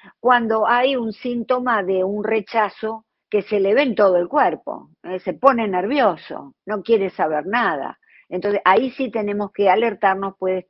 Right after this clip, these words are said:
podemos estar en presencia de algún trastorno de ansiedad.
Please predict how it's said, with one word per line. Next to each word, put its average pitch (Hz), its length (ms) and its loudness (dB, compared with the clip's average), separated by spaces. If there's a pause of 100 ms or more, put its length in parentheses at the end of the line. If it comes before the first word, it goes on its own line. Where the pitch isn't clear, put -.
(160)
podemos 196 300 -2
estar 202 260 2
en 170 220 -8
presencia 185 640 -4 (440)
de 180 100 -2
algún 180 300 0
trastorno 170 420 -4
de 165 140 -2
ansiedad. 151 560 -6